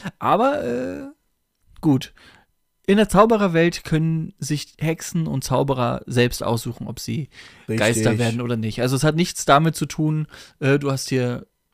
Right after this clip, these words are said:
Speaker 1: irgendwie auf dieser Welt irgendwas noch nicht erledigt und deswegen musst du hier bleiben, sondern die können wirklich frei entscheiden.
Speaker 2: Ich würd sagen, es ist schon eine ri-, freie,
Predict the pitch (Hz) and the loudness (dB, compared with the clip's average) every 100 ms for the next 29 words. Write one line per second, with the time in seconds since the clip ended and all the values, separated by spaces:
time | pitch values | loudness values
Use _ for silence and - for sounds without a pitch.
0 | _ _ 151 147 139 139 139 117 - 135 | _ _ 2 4 2 -2 -2 -2 -4 0
1 | 135 120 127 139 147 143 139 135 123 131 | 2 4 2 0 -2 0 -2 -2 -2 -2
2 | 117 117 131 180 214 196 - 127 127 - | 0 2 4 4 2 -2 -6 -4 -4 -2
3 | 123 123 127 139 127 - 123 139 214 202 | -2 -2 -4 -4 -4 -2 -2 0 0 0
4 | 190 208 214 - - 165 135 - 139 147 | -2 -2 -6 -8 -18 -20 -18 -2 2 4
5 | 147 151 147 156 _ - 143 160 156 143 | 4 2 0 -4 _ -6 0 2 4 2
6 | 147 147 - 127 147 139 135 120 120 123 | -2 -4 -2 -2 0 -2 -4 -4 -2 -4
7 | 117 135 156 127 135 160 - 175 147 151 | -4 -4 -2 -2 -2 -2 0 2 2 0
8 | - - - 147 170 175 | -4 -10 -2 2 4 2